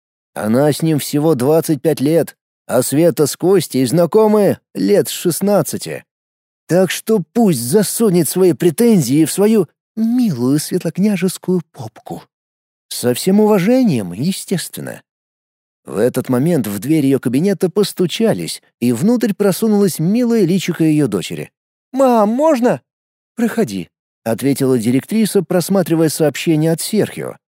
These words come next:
Он написал: "Парки Кастеласта ла Реуньон". Почему-то отменила встречу.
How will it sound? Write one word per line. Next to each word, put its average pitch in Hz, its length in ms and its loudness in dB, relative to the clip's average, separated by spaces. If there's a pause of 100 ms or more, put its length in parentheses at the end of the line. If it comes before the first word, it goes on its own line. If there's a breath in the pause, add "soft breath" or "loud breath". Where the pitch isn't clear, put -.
(120)
Он 135 220 0
написал: 147 560 0 (760)
"Парки 147 400 -2
Кастеласта 202 600 0
ла 190 160 2
Реуньон". 180 580 0 (500)
Почему-то 95 500 -6
отменила 120 460 -2
встречу. 123 560 -10